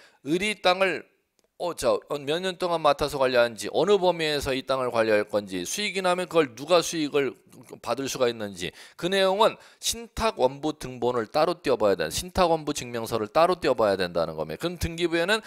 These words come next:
그 따로 떼어볼 신탁 원부만 표시해 주도록 돼 있습니다. 그러면 이게 소유권 이전 등기와 신탁 등기입니다. 저쪽에, 왼쪽에 보시면 소유권 이전 등기와 무슨 등기는 같이 신청해야 된다?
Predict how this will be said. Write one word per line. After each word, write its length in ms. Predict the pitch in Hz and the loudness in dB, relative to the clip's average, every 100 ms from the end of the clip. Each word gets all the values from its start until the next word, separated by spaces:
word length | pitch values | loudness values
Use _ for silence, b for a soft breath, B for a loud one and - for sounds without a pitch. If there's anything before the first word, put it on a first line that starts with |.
| B | B
그 100 | - | -8
따로 360 | 160 180 180 170 | 0 2 2 2
떼어볼 340 | 165 139 156 | 0 4 4
신탁 580 | 113 - 165 175 175 - | 2 -2 -2 0 0 -4
원부만 640 | 104 95 117 135 143 135 - | -2 0 0 -2 0 0 0
표시해 320 | 123 - 104 | -4 -2 -4
주도록 340 | - 92 - | -4 -8 -6
돼 100 | 85 | -6
있습니다. 540 | 78 - 73 71 67 - | -6 -10 -12 -6 -6 -4
그러면 220 | 180 175 - | -4 -4 -4
이게 440 | 180 175 165 220 - B B B | -4 2 2 2 -4 B B B
소유권 640 | - 208 196 196 196 175 | -2 2 4 4 0 0
이전 280 | 139 143 135 | -4 -6 -6
등기와 640 | 127 117 113 139 196 214 - _ _ _ _ _ _ - - | -8 -10 0 2 2 0 -12 _ _ _ _ _ _ -20 -18
신탁 460 | - 139 139 131 - | -12 -12 -8 -10 -10
등기입니다. 460 | 101 87 82 67 65 | -16 -16 -14 -12 -12
저쪽에, 540 | - 120 143 165 139 | -6 -6 -4 -4 -4
왼쪽에 400 | 107 104 107 92 | -4 -6 -8 -8
보시면 500 | 80 87 - 76 76 _ _ _ _ b b b b b b | -8 -10 -12 -14 -20 _ _ _ _ b b b b b b
소유권 440 | - 208 214 214 202 | -4 0 2 2 0
이전 220 | 190 180 | -2 -4
등기와 380 | 180 175 175 151 | -6 -2 2 2
무슨 280 | 135 151 147 | 0 -8 -8
등기는 580 | 147 135 135 135 123 | -10 -6 -4 -4 -6
같이 400 | 101 104 - 139 | -10 -10 -6 -6
신청해야 520 | 127 127 - 117 113 104 | -6 -8 -8 -6 -4 -4
된다? 580 | 101 104 147 208 240 | -4 -2 2 2 0